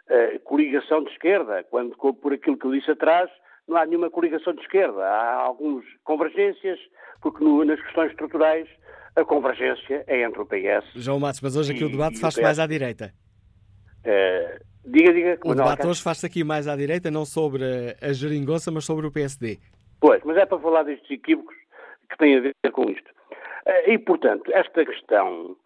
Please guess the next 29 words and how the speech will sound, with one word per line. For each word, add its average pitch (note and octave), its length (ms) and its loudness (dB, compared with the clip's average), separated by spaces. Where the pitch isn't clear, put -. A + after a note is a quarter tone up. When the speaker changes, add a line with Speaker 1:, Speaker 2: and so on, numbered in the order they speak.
Speaker 1:
eh, C3+ 280 4
que - 120 -8
estamos C#3+ 320 2
hoje A2 180 -6
a C3+ 40 2
debater, F#2+ 540 -4
eh, A3+ 100 6
tem F3+ 220 6
a C3 40 0
ver B2 260 0
com C3 240 -4
o, D#3+ 340 -2
o, - 160 -8
a C3+ 260 4
circunstância G#2 1040 -4
de A#2+ 500 -2
o A#2+ 140 0
P B2+ 160 4
S A2+ 260 -2
D G2+ 320 -4
ter F#3+ 300 6
sido G3+ 120 -8
erguido C#3+ 600 2
sobre B2+ 320 6
os - 200 0
destroços - 640 2
da A#2 140 -4
União A#2+ 220 -2
Nacional E3 680 2